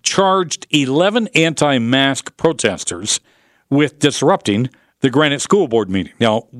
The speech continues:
in the five o'clock hour, we'll take you back there, uh, to that time. What was that? I think it was back in May,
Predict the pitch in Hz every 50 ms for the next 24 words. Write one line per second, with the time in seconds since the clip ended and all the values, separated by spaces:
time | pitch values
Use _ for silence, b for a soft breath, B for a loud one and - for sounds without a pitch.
0 | 123 - - 147 139 127 123 - - 208 226 190 - - 165 151 127 - 135 117
1 | 101 104 117 123 127 - 180 202 165 - 175 139 107 127 123 117 - - 110 92
2 | 73 76 87 - _ _ _ _ _ _ _ _ _ _ - 120 117 113 117 120
3 | 117 117 117 117 113 113 - - 127 123 131 127 - - 127 131 123 123 131 131
4 | 120 110 98 92 95 90 92 92 - 170 151 127 107 90 107 120 113 - 104 95
5 | 92 98 107 117 120 110 92 73 73 65 87